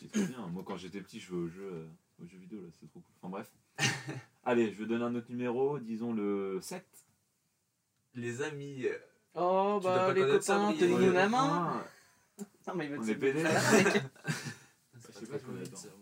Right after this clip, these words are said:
Speaker 2: mon
Speaker 3: Ouais,
Speaker 2: gars.
Speaker 3: ça.
Speaker 1: Ça existait pas, le covid, t'as
Speaker 3: Les
Speaker 1: vu
Speaker 3: amis,
Speaker 1: l'épisode, hein.
Speaker 3: bah,
Speaker 2: C'est
Speaker 3: les
Speaker 2: une
Speaker 3: amis,
Speaker 2: grippette.
Speaker 3: euh,
Speaker 2: <laughs> C'est pour la
Speaker 3: c'est
Speaker 2: vie,
Speaker 3: pas
Speaker 2: hein.
Speaker 3: un vrai truc.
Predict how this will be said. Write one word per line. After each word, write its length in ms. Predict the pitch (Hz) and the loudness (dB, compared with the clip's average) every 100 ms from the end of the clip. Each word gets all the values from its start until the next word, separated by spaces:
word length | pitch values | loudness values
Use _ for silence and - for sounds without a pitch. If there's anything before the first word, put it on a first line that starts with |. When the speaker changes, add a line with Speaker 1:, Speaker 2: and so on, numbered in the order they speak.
| 104 | -10
Speaker 2:
mon 60 | |
Speaker 3:
Ouais, 80 | 135 | -8
Speaker 2:
gars. 80 | 107 | -8
Speaker 3:
ça. 140 | 113 - _ _ - | -12 -20 _ _ -20
Speaker 1:
Ça 100 | 101 | -18
existait 260 | 95 - | -18 -18
pas, 100 | - | -18
le 60 | 104 | -18
covid, 200 | 95 90 | -18 -16
t'as 100 | 87 | -12
Speaker 3:
Les 160 | 151 151 | -8 -6
Speaker 1:
vu 100 | 165 | -4
Speaker 3:
amis, 180 | 160 165 | -4 -4
Speaker 1:
l'épisode, 120 | 170 - | -6 -10
hein. 100 | - | -10
Speaker 3:
bah, 160 | 143 131 | -6 -4
Speaker 2:
C'est 60 | 131 | -6
Speaker 3:
les 60 | 135 | -6
Speaker 2:
une 60 | |
Speaker 3:
amis, 100 | 135 147 | -6 -6
Speaker 2:
grippette. 360 | 151 135 120 | -6 -6 -6
Speaker 3:
euh, 140 | 120 123 | -6 -4
Speaker 2:
<laughs> 1300 | 135 - _ - _ _ _ _ _ _ _ _ _ | -6 -10 _ -20 _ _ _ _ _ _ _ _ _
C'est 180 | _ 131 | _ -20
pour 120 | 95 | -20
la 60 | - | -20
Speaker 3:
c'est 120 | - | -18
Speaker 2:
vie, 60 | 117 | -10
Speaker 3:
pas 140 | 120 | -8
Speaker 2:
hein. 60 | 113 | -8
Speaker 3:
un 40 | |
vrai 180 | 117 131 | -8 -10
truc. 200 | 135 208 | -8 -10